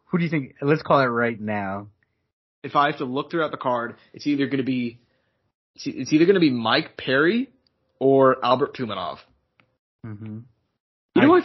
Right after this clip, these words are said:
Speaker 2: I, I fucking feel so bad for Albert Tumanov that he has to do this.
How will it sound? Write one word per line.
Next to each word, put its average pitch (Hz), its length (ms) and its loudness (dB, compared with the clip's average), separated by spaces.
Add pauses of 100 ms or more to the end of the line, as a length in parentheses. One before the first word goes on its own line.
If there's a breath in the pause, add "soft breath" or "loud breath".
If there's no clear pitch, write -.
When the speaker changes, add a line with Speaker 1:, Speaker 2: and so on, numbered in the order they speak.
(140)
Speaker 2:
I, 190 80 -2
I - 100 -6
fucking 403 260 -4
feel 185 200 0
so 135 260 -2
bad 110 240 -6
for - 100 -6
Albert 127 300 -2
Tumanov 135 320 2
that 135 80 -2
he 131 80 0
has 127 160 -6
to 127 60 -16
do 139 240 -4
this. - 180 -20